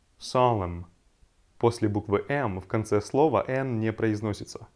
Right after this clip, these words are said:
Незначительный. Subtle. Поддаться, уступить. Succumb. Меч.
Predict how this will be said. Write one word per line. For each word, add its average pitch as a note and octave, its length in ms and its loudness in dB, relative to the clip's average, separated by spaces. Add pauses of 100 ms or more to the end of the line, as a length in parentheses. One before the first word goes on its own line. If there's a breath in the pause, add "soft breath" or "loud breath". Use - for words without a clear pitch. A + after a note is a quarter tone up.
(1000)
Незначительный. A2+ 960 -2 (260)
Subtle. - 640 -2 (960)
Поддаться, A2+ 600 2
уступить. A2+ 640 -4 (340)
Succumb. G#2+ 640 -4 (1080)
Меч. A#2 540 -2